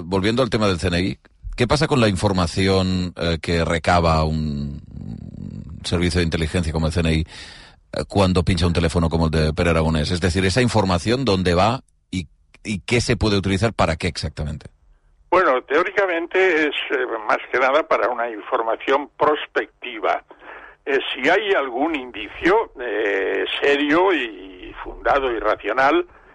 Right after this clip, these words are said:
Speaker 2: eh, lo tiene que conocer el magistrado que
Speaker 1: Ujú.
Speaker 2: ha autorizado y, por supuesto, se deriva hacia el Ministerio Fiscal por si existen hechos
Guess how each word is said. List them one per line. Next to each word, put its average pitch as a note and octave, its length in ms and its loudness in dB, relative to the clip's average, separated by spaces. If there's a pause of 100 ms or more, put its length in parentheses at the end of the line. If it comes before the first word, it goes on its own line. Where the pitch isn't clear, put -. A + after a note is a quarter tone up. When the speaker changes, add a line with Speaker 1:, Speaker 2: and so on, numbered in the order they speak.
(280)
Speaker 2:
eh, B2 180 -2
lo A2 180 -4
tiene A#2 300 -4
que D#3+ 140 -2
conocer A#2+ 460 -2
el B2+ 140 0
magistrado B2 800 -2
que F2+ 460 -4
Speaker 1:
Ujú. D#2+ 300 0
Speaker 2:
ha A#2+ 120 4
autorizado C3 1000 0 (460)
y, F#3 80 -10
por - 240 -2
supuesto, - 540 -2 (100)
se A2 100 0
deriva G#2 560 0
hacia - 240 -4
el G2+ 60 -8
Ministerio F#2 500 -8
Fiscal - 520 0 (560)
por C3+ 160 -2 (120)
si - 60 -10
existen C3 1120 -2
hechos C3+ 320 -2